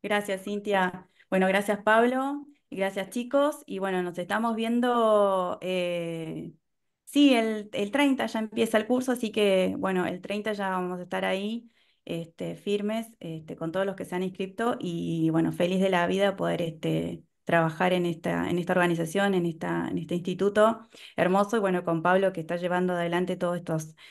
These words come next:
Esta, esta cantidad enorme de capacitaciones y docentes y colegas, este, que bueno, es, es un montón, pero bueno, lo está haciendo muy bien y está quedando todo muy bonito, igual que Ángeles. Gracias.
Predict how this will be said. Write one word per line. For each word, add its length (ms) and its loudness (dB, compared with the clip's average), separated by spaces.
Esta, 600 4
esta 200 2
cantidad 380 6
enorme 400 4
de 100 0
capacitaciones 880 0
y 60 -4
docentes 520 0
y 60 -2
colegas, 640 4
este, 440 -4
que 80 -2
bueno, 340 2
es, 380 -6
es 200 -4
un 100 8
montón, 480 2
pero 340 -4
bueno, 200 -4
lo 60 -4
está 160 -8
haciendo 300 -6
muy 200 -6
bien 340 -2
y 100 -6
está 160 -10
quedando 320 -6
todo 140 -6
muy 140 -6
bonito, 360 -4
igual 200 -8
que 80 -14
Ángeles. 340 -12
Gracias. 540 -10